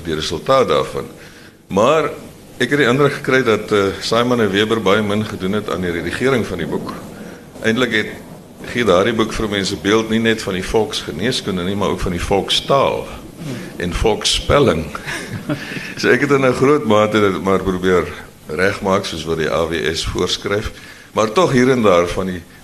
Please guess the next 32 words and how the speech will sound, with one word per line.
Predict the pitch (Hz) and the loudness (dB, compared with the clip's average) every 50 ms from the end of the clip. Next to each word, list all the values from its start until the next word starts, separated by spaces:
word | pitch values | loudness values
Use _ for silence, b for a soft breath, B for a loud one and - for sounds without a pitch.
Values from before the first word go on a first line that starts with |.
| B | B
baie | - 78 107 113 | -2 0 0 0
interessante | 107 107 95 - 101 101 98 92 95 | 0 -2 -4 -4 -4 -4 -4 -4 -6
volksspellings | - - 110 101 87 - - - - - - 104 101 98 92 90 82 - 85 | -4 -2 -2 -4 -4 -2 -4 -4 -4 -2 -2 -2 0 0 -2 -2 -4 -6 -2
behou | 78 82 80 87 101 107 101 | 0 2 4 4 4 4 2
met | 90 82 87 | 0 -2 -4
die | 90 92 82 | -4 -2 0
regte | 78 80 82 - - - 98 85 80 | 0 0 -2 -2 -4 -4 -4 -4 -4
spelling | - - - - 85 82 80 82 80 80 - | -6 -8 -6 -4 -2 -2 -2 -2 -6 -8 -12
tussen | - 78 - - 78 | -14 -12 -12 -10 -6
hakies | 69 69 73 - - 78 - - - - - - - | -6 -6 -6 -6 -8 -12 -12 -12 -12 -14 -14 -10 -8
daarby. | 73 73 73 73 71 82 95 85 73 | -6 -6 -6 -4 0 2 2 2 2
So | 71 - - 92 82 76 - - - - - | 0 -4 -6 -6 -6 -8 -10 -18 -18 -12 -8
in | 85 90 | -6 -4
'n | 95 | -4
sekere | 95 - 151 151 147 143 131 127 | -4 -2 -4 -2 -2 -2 -4 -4
sin | - - 147 123 104 | -4 -6 -6 -6 -6
is | 90 113 110 | -6 -6 -6
dit | - 113 104 - | -6 -6 -6 -6
ook | 92 113 110 | -8 -8 -6
nog | 110 104 98 92 98 | -4 -4 -4 -4 -4
'n, | 90 - B B B B B B B B B B _ _ - | -8 -8 B B B B B B B B B B _ _ -16
'n | - 92 | -12 -6
taalkundige | - 110 98 92 92 95 113 110 110 104 101 92 - 95 82 80 - | -2 0 0 0 0 0 -2 0 0 0 0 0 0 -4 -6 -6 -6
skat, | - - - - - - 85 71 - - - - - - - | -6 -4 -4 -2 0 -2 -2 -2 -4 -12 -14 -16 -16 -14 -12
maar | 87 90 | -10 -8
nie | 90 107 117 113 | -6 -6 -6 -6
so | - - 107 87 | -6 -4 -4 -4
groot | 82 - 120 120 120 120 | -2 2 2 2 2 2
as | 101 92 | -2 -2
soos | 98 95 - | -2 -4 -4
wat | 95 90 85 | -4 -4 -4
die | 78 76 | -6 -8